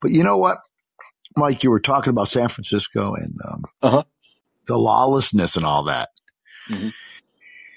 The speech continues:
Speaker 1: You know, and the whole, um, oh, about how the Democrats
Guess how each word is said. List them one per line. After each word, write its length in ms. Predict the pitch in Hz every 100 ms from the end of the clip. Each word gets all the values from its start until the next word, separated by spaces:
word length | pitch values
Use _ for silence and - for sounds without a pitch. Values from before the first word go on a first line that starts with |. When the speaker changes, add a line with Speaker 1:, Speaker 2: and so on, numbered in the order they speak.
| _ _ _ -
Speaker 1:
You 160 | 147 165
know, 280 | 143 127 -
and 460 | 139 139 135 131 - - _
the 240 | - 127 123
whole, 760 | 110 - - 156 160 160 151 -
um, 500 | 117 117 113 107 98 _ _ _ _ _ _ _ _ _ _ _ _ _ _ -
oh, 280 | 120 101 80 - _ _ _ _
about 320 | 104 104 120 -
how 160 | - 110
the 120 | 104
Democrats 600 | 131 131 120 127 110